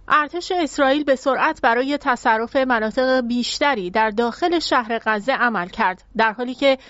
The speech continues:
صبح جمعه آژیرهای حملهٔ هوایی در اسرائیل نزدیک مرز غزه به صدا درآمد.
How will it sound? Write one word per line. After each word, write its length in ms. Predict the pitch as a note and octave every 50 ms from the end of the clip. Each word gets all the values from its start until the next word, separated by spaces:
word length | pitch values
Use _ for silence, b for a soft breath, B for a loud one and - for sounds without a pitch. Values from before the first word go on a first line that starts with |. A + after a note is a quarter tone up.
| B B B B
صبح 420 | - - F4 F4 E4+ D#4+ E4+ D#4
جمعه 580 | B3 B3+ B3+ A#3+ G#3+ F3+ A#2 B3+ D4+ D#4 D4 -
آژیرهای 680 | - A#3+ A#3 A3+ A#3 B3 A#3+ A3+ A#3 C#4 D#4+ D#4 D4+ D#4+
حملهٔ 500 | C#4+ C4+ C4+ A#3 A3+ A#3 A#3+ B3 C#4 C4+
هوایی 600 | C4 - B3+ A3+ G#3+ G#3 A3 A3 A#3+ D4 F4 E4+
در 220 | D4 C4 B3+ B3
اسرائیل 800 | - G#3+ A#3+ A3+ - - A#3 A#3 A3+ G3 C4 D4+ D#4+ D#4+ D4 C#4
نزدیک 600 | B3 A#3 A3 - B3 A3+ - - C4+ C4+ C4+ C4 B B B B B -
مرز 400 | A3 A#3+ B3 A#3 A3+ A3+ - B3+ A#3+ A#3 - -
غزه 460 | B3+ B3+ B3+ A#3+ A3 A#3 D4 D4 A#3+
به 140 | F3+ G3+ G3
صدا 320 | - - G#3+ G3+ G3 F#3+
درآمد. 520 | F3+ G3 G3 F#3 F3+ F3+ F#3 E3+ F3 -